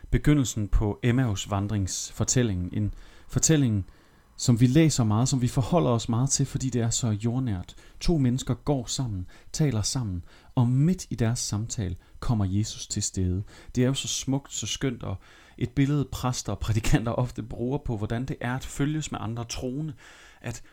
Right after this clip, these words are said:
pludselig så er Jesus en del af samtalen. Han er nærværende gennem det, som vi har sammen. For de her konkrete mennesker var det jo meget mere virkeligt. Det var jo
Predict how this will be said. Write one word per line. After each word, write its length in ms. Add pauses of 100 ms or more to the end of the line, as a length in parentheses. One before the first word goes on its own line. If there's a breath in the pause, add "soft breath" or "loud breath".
pludselig 460 (180 loud breath)
så 180
er 180
Jesus 400
en 120
del 260
af 80
samtalen. 440
Han 180
er 60
nærværende 680 (360 loud breath)
gennem 400 (300 loud breath)
det, 100
som 240
vi 60
har 320
sammen. 320 (1400 loud breath)
For 140
de 140
her 140
konkrete 500
mennesker 380
var 120
det 80
jo 60
meget 240
mere 160
virkeligt. 500
Det 100
var 100
jo 100